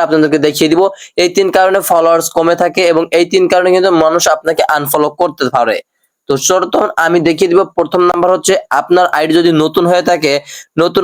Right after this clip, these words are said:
অবস্থায় কখনো ফলোয়িং লিস্ট হাইড করে রাখবেন না। Just যা সবাই যেন আপনার দেখতে পারে যে আপনি কাদেরকে ফলোয়িং করে রেখেছেন। এই ফলোয়িং লিস্টটা কিন্তু হাইড করে রাখলে হবে না। এই ফলোয়িং লিস্টে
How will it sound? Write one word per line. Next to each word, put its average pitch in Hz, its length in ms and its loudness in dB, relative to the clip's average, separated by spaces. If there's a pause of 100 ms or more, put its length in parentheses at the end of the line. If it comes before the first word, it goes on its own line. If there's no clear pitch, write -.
অবস্থায় 180 380 -2
কখনো 175 240 2 (120)
ফলোয়িং 160 280 2 (100)
লিস্ট 185 220 0 (100)
হাইড 143 280 -2
করে 160 220 2
রাখবেন 127 380 0
না। 107 60 -2 (540)
Just 175 260 0 (200)
যা 151 100 2 (140)
সবাই 175 240 0
যেন 190 100 2 (100)
আপনার 180 280 -2
দেখতে 156 280 -2
পারে 165 180 2 (340)
যে 165 60 0 (120)
আপনি 165 140 0 (120)
কাদেরকে 156 380 0 (160)
ফলোয়িং 147 280 0 (100)
করে 160 200 2
রেখেছেন। 127 400 -2 (360)
এই 143 140 0
ফলোয়িং 175 360 2
লিস্টটা 190 300 0
কিন্তু 185 220 2
হাইড 147 180 -2 (120)
করে 180 200 2
রাখলে 165 300 0
হবে 131 220 0
না। 151 60 2 (340)
এই 160 120 2
ফলোয়িং 180 300 2
লিস্টে 190 160 0